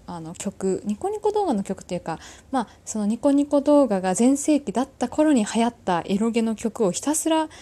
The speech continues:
ただただ紹介するという回ですね。その回にいただきました。ありがとうございます。いや、この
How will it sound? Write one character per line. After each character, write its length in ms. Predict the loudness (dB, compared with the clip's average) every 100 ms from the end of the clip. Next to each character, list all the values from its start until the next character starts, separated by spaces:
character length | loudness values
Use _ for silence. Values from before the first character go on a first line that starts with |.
| -20 -8
た 120 | 0
だ 120 | 2
た 120 | 4
だ 80 | 2
紹 280 | 2 4 2
介 220 | 6 4
す 140 | 4 2
る 120 | 2
と 100 | 0
い 180 | 0 0
う 80 | -2
回 240 | 0 0
で 80 | 0
す 140 | -6
ね。 160 | -2 -2
そ 120 | -2
の 100 | -6
回 200 | -6 -6
に 80 | -6
い 40 |
た 120 | -6 -8
だ 120 | -6
き 100 | -4
ま 160 | -4
し 80 | -4
た。 380 | -2 0 0 -2 -8 -14 -12 -12 -10 -10 -12
あ 240 | -8 -4 -2
り 140 | 2
が 120 | 2
と 160 | 4 2
う 20 |
ご 100 | 4
ざ 160 | 4 4
い 60 | 6
ま 240 | 6 6
す。 260 | 2 -8 -4
い 80 | 0
や、 140 | 0
こ 220 | 0 2
の 80 | 4